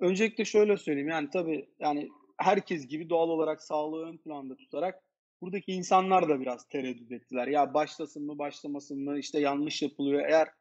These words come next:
bir şey olursa sürecin uzayacağını söylediler. Ama tabii futbol artık evrensel bir olay. Yani tabii bunun sadece saha dışında,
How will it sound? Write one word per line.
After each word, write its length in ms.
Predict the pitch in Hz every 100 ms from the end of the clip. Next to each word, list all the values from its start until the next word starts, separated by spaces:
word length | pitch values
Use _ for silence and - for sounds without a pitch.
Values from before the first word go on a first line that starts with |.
| _ _ -
bir 120 | 170
şey 180 | 160 190
olursa 320 | 170 160 208
sürecin 380 | - 180 180 196
uzayacağını 520 | 175 175 165 175 180
söylediler. 600 | - 131 110 104 165 214 - _ _ _ -
Ama 320 | 190 220 - _ _ _ _
tabii 360 | 214 233 226 - _ _ _ _
futbol 200 | - 214
artık 300 | 208 190 214 - 175
evrensel 540 | 190 185 202 208 233 214
bir 60 |
olay. 280 | 208 165 143
Yani 260 | 147 147 143
tabii 200 | 170 160
bunun 320 | 170 185 190 -
sadece 360 | 180 175 180
saha 320 | - 175 175
dışında, 540 | 175 - 175 175 170